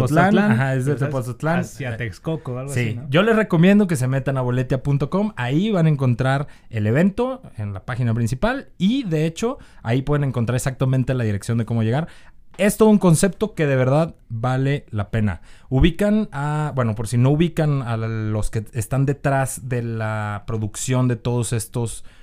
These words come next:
Speaker 2: como conceptos visuales, es Coco Lab. Coco Lab ha hecho trescientas mil cosas, ¿no? Pero entre ellas está todo, todo el videomapping que se hizo en su momento para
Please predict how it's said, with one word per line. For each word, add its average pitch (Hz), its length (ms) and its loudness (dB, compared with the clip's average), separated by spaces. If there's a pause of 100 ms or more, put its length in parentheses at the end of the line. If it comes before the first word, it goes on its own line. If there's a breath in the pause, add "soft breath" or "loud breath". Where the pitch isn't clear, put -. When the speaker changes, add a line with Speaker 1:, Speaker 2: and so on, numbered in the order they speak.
(140)
Speaker 2:
como 101 380 0
conceptos 113 640 -2
visuales, 113 640 2 (260 soft breath)
es 123 220 -2
Coco 151 260 2
Lab. 95 300 2 (320 loud breath)
Coco 160 280 4
Lab 175 340 2
ha 127 160 0
hecho 143 380 -2 (200)
trescientas 120 380 0
mil 123 160 4
cosas, 95 260 -2
¿no? 123 180 -2
Pero 117 180 4
entre 117 320 2
ellas 143 440 0 (260 soft breath)
está 123 360 -4
todo, 143 580 -2
todo 139 220 2
el 143 80 4
videomapping 131 760 2
que 120 380 -4
se 110 140 -6
hizo 110 200 -2
en 123 80 0
su 117 140 -2
momento 110 600 0
para 117 460 -2